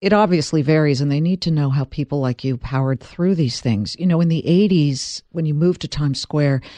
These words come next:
hadn't exactly hit the gentrification button yet. I mean, peep shows, porn shops, crime.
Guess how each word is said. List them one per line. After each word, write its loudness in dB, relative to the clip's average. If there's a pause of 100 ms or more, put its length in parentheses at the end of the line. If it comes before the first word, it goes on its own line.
(140)
hadn't 0
exactly 0
hit -2
the -2
gentrification -2
button -4
yet. -18
I -6
mean, -2
peep -4
shows, -6
porn -2
shops, -2
crime. 0